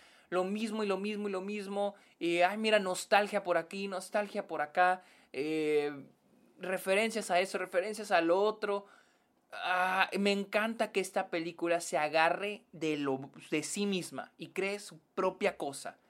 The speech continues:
Y Matt Reeves hace un gran trabajo haciendo eso. No es perfecta, pero me quito el sombrero.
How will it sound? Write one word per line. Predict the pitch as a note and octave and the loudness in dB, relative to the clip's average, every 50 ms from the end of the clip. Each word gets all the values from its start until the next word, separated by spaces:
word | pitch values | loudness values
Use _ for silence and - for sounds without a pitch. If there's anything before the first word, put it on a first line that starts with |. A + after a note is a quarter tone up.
| _ _ _ _ _ _ _ _ - | _ _ _ _ _ _ _ _ -8
Y | - F3 | -4 -2
Matt | F3+ F#3 G#3 G#3+ F#3+ F3 | 0 2 2 0 0 -2
Reeves | F3 G3+ G#3 G3+ G3+ | -4 -4 -4 -2 -2
hace | G3+ F#3 - - | -4 -4 -2 -4
un | E3+ E3 D#3 | -4 -4 -2
gran | D3+ D#3+ E3+ F3 F3+ F#3 F#3+ | 2 4 4 4 4 2 -2
trabajo | - E3+ D#3 C#3+ C#3 C#3 C#3 - C3+ C3+ - - | 0 2 4 4 4 2 0 -4 -12 -12 -12 -10
haciendo | - - D3 C#3+ - - C#3+ B2+ B2 A#2+ A#2 G2 | -4 -4 -4 -4 -6 -12 -12 -10 -10 -8 -10 -10
eso. | F2 - - - _ _ _ _ _ _ | -10 -12 -18 -20 _ _ _ _ _ _
No | - E3+ F3 F#3+ G3+ A3+ | -14 -8 -2 0 2 2
es | B3 E3+ - | 0 0 -2
perfecta, | - A3 G#3 G3 - - G3 F#3+ G3 - - - - - _ _ _ _ _ - | -4 -4 -4 -2 -2 -4 -4 -4 -4 -4 -6 -6 -6 -6 _ _ _ _ _ 0
pero | E3 D#3+ D#3+ E3 | 2 4 4 4
me | E3 E3 E3 E3 | 2 0 -4 -4
quito | - - G3 G3 - - G#3+ | -8 -12 -12 -8 -4 -4 -4
el | G#3 | -4
sombrero. | - - F#3 E3 C#3+ C#3+ D3 C3+ A#2 A#2 - | -2 -4 -6 -6 -4 -4 -4 -4 -4 -6 -12